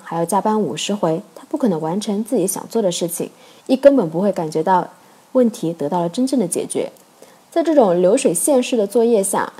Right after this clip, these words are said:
就像她每天只把创可贴贴在病人头上的感觉一样。换言之，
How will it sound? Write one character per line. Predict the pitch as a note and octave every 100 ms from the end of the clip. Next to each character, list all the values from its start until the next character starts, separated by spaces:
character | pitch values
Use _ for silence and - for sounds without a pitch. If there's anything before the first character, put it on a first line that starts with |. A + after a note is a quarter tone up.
| -
就 | C#4+
像 | C#4 B3
她 | B3+
每 | C4 F3
天 | - - A3+ A#3+
只 | -
把 | - D#3+ -
创 | B3 G#3+
可 | -
贴 | - A3
贴 | A3 C4
在 | B3+ A3
病 | B3
人 | F#3+
头 | A3+ F3+ F#3+
上 | C4+
的 | G#3
感 | - B2+
觉 | E3+
一 | G3 D#3
样。 | G3 A3+ - - - -
换 | A3 F#3+
言 | E3
之， | E3+ F#3